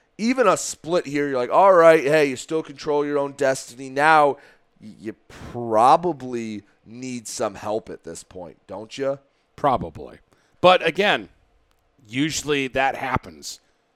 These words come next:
Speaker 2: It's, at some point, there's a game out there that you're not expecting where somebody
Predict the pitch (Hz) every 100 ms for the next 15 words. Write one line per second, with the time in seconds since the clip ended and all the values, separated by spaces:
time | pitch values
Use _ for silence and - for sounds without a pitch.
0 | _ 101 92 - - 131 123 - - 170
1 | 180 165 165 151 147 _ _ _ _ 127
2 | 139 131 127 139 139 131 123 127 135 127
3 | 120 117 113 107 107 110 117 117 - 127
4 | 113 - 110 104 98 _ _ _ _ _
5 | _ 127 113 107 - 120 110 107 104 101